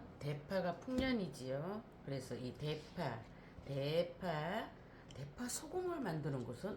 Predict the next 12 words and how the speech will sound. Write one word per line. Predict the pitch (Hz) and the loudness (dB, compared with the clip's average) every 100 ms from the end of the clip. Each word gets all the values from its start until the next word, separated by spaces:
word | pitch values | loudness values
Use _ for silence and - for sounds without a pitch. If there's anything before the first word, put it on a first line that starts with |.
| - | -2
어떨까요? | 135 - 131 - 117 120 208 - - - - - - - - - - | -2 0 -2 0 2 2 2 -2 -10 -14 -16 -14 -16 -14 -16 -16 -10
대파 | 139 139 - 147 | -4 -4 -2 -2
소금도 | 143 226 254 247 233 226 | -2 -2 2 2 2 -2
한번 | 226 196 185 165 | 0 2 2 2
만들어보고 | 135 156 170 170 139 135 117 127 135 175 - | 2 4 6 8 8 6 6 4 6 4 4
오늘 | 151 139 180 247 - - - - - - | 6 8 8 4 0 -10 -10 -10 -10 -10
풍년 | - 294 294 294 285 277 | -2 0 2 2 4 4
대파 | 139 139 - 156 143 | 2 0 -2 2 4
요리 | 123 120 165 220 - | 4 2 0 0 0
한번 | 147 139 196 - - | 2 8 8 6 -4
만들어 | 123 113 120 156 110 | -4 -2 2 2 2
보겠습니다. | 113 135 139 120 107 104 | 0 0 0 -2 -2 -2